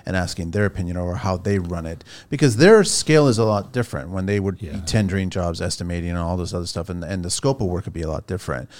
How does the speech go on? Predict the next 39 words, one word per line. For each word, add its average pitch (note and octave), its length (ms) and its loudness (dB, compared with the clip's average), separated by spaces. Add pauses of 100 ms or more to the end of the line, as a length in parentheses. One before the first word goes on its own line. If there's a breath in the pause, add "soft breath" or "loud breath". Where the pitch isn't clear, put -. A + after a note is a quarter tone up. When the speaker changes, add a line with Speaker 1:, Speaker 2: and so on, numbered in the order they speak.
(220 loud breath)
Speaker 1:
Is F#2+ 80 0
that C3+ 140 4
an G2+ 100 4
advantage G2+ 720 0
for - 160 -10
someone, B2+ 260 0
or, A2 180 2
or A2+ 220 2
should A2+ 220 0
they A#2+ 140 6
look G#2+ 220 4
for G#2 140 -2
somebody G2 260 0
else F#2+ 140 0
that's F#2+ 160 -6
on E2+ 100 -4
the F2 80 -6
same F2 240 -4
level F2 300 -4
as F#2 140 -8
them? E2+ 360 -10
Speaker 2:
S-, - 220 -12 (100)
w-, C3+ 380 -8
n-, B2+ 480 4
ninety-nine A#2 600 8
times G#2 240 6
out - 20 8
of F#2 80 4
a G2 60 4
hundred, G#2+ 260 6
it's - 160 -2
someone G#2 220 6
who's G2 200 6
on F#2 280 2
the - 80 -4
same F#2+ 200 4
level E2+ 240 -2
as D#2+ 160 -4
you. D2+ 160 -6